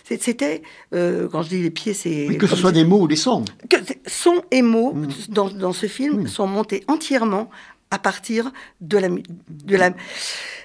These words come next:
Speaker 1: de, du rythme du son de ce
Speaker 2: Base
Speaker 1: film.
Speaker 2: douze.
Speaker 1: Et ça a été un bon, ça, voilà, ça pour vous donner un autre exemple.
Speaker 2: Mm.
Speaker 1: Ben, je sais plus, je sais plus de quoi on parlait, du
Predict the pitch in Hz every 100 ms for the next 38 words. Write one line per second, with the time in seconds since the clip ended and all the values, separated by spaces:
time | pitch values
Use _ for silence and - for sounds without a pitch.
0 | - 190 202 190 240 302 339 254 202 185
1 | - 175 151 - - - 180 175 147 131
2 | 135 139 127 120 120 170 180 175 196 180
3 | 220 175 170 175 - 156 143 165 143 -
4 | 165 175 156 170 170 180 170 156 151 147
5 | - 233 202 175 - - 170 156 139 -
6 | 175 165 196 - 175 - 175 151 160 -
7 | - - 120 190